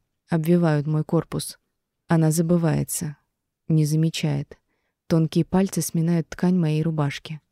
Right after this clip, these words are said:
Больше не отталкивают, просто скользят по моим плечам. И от этих ее коротких, робких движений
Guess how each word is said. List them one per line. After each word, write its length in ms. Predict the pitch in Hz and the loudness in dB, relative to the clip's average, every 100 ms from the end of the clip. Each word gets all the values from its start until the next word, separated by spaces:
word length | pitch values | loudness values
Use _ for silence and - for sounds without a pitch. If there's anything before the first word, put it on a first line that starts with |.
| _ _ - | _ _ -8
Больше 340 | 170 151 - | -2 0 0
не 120 | 160 156 | 0 0
отталкивают, 800 | 160 185 165 - 151 147 - - _ _ _ | 0 0 -2 -4 -8 -8 -10 -18 _ _ _
просто 300 | 175 165 - | -2 0 0
скользят 480 | 190 156 143 156 151 | -2 0 0 0 -2
по 100 | 151 | -2
моим 280 | 147 143 135 | 0 0 -2
плечам. 520 | 147 143 - 139 139 _ _ _ _ - | -4 -4 -4 -6 -8 _ _ _ _ 0
И 100 | 170 | 2
от 180 | 156 170 | 2 0
этих 240 | - - | -2 -2
ее 160 | 165 - | 0 2
коротких, 680 | 170 160 180 - 156 - - | 0 0 -2 -4 -10 -8 -2
робких 420 | 170 160 - 147 | 0 0 0 -2
движений 640 | 156 151 170 180 156 - | 0 2 2 2 0 -8